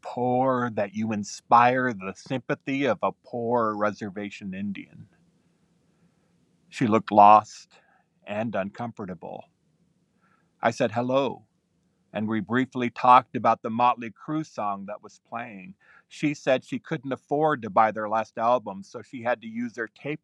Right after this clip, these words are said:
deck to record them off the radio. "I'm always a little too slow," she said. "The D J says he's playing Crue, and I run over to my tape deck and always hit record too late,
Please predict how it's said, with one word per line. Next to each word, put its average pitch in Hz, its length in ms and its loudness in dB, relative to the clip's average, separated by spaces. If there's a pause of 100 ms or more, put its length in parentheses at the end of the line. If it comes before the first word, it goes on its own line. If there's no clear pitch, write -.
deck 98 240 -4
to 117 80 -14
record 113 580 -10
them 123 260 -6
off 117 200 0 (100)
the 107 100 -12
radio. 104 640 -16 (1200)
"I'm 95 140 -10
always 104 300 -4
a 104 60 0
little 104 200 -4
too 101 180 -10
slow," 110 420 2
she 92 220 -8
said. 90 440 -10 (520)
"The 117 100 6
D 135 260 8
J 117 240 4
says 107 260 4
he's 104 180 -4
playing 110 300 0
Crue, 139 400 2
and 98 80 2
I 101 80 6
run 110 240 4
over 113 240 0
to 104 80 -4
my 98 160 0
tape - 360 -8
deck 98 220 -2
and 107 120 -16
always 117 420 2
hit - 200 -12
record 120 520 -8
too 120 280 -8
late, 120 300 -6